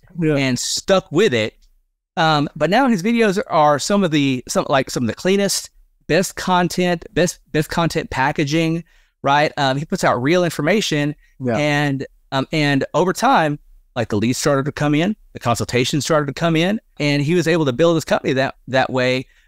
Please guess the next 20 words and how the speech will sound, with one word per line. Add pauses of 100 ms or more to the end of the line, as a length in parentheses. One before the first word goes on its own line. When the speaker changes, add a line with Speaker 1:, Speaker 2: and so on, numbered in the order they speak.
(140)
Speaker 2:
But,
like,
he
is
a, (200)
he's
one
of
those
people
that
was
just
like,
"Listen,
this
is (320)
path
I've
chosen.